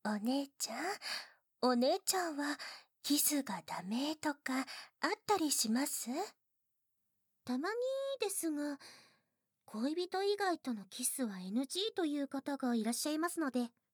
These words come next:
Speaker 2: 一応、事前にお伺いしてはいましたが、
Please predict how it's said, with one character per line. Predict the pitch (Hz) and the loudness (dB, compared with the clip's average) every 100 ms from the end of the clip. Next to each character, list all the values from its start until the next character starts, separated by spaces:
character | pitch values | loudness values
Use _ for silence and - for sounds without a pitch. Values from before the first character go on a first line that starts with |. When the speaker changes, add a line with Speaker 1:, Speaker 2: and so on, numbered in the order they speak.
| _ _ _ _ _ _ _ _ _ | _ _ _ _ _ _ _ _ _
Speaker 2:
一 | 240 233 339 370 | -4 -4 -2 2
応、 | 403 415 415 403 - - - _ _ _ | 6 6 4 -2 -12 -20 -20 _ _ _
事 | 254 302 277 | -2 0 0
前 | 381 | 0
に | 415 415 415 | 2 2 4
お | 349 381 | 4 4
伺 | 403 427 440 | 2 2 2
い | 427 | 2
し | |
て | - 480 | 2 2
は | 415 | 4
い | 359 | 2
ま | 349 | -2
し | 349 | -2
た | 311 | -2
が、 | 311 302 | -2 -4